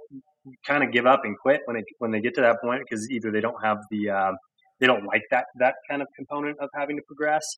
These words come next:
or they don't have the resources or the knowledge to help kinda, like, guide them through it. And then some people, like, I think the more productive side of it is that a lot of people hit that and they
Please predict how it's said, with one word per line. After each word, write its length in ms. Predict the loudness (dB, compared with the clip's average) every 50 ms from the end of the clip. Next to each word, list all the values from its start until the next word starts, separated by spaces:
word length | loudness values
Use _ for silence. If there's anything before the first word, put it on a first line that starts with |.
| _ _ _ -6
or 60 | -2 -2
they 80 | 0
don't 160 | 0 0 0
have 120 | -2 -2 -2
the 80 | -2
resources 520 | -4 -4 -4 -4 -6 -8 -8 -8 -8 -8 -8
or 60 | -8
the 100 | -6 -2
knowledge 300 | -2 0 0 0 -2 -2
to 80 | -2 -4
help 140 | -4 -4 -4 -8
kinda, 140 | -10 -10
like, 120 | -10 -10 -8
guide 120 | -6 -6
them 100 | -6 -8 -10
through 180 | -8 -6 -4 -4
it. 100 | -4 -6 _ _ -20 -20 -12 _ 0
And 120 | 2 2 2
then 80 | 2
some 200 | 4 4 4 4
people, 400 | 4 0 0 2 2 2 2 4 4
like, 140 | 4 4
I 80 | 4 4
think 200 | 4 2 -2 -2
the 40 | 0
more 160 | 0 0 0
productive 500 | 0 0 2 4 4 2 2 0 -4 -4 -4 -4
side 280 | -2 -2 0 0 -2
of 80 | -4 -6
it 80 | -6
is 80 | -4 -2
that 100 | -2 -2
a 40 | 0
lot 180 | 2 2 2
of 60 | 2 -2
people 200 | -8 -8 -6 -6
hit 120 | -4 -2
that 120 | 0 -2 -2
and 80 | -2
they 100 | -8 -18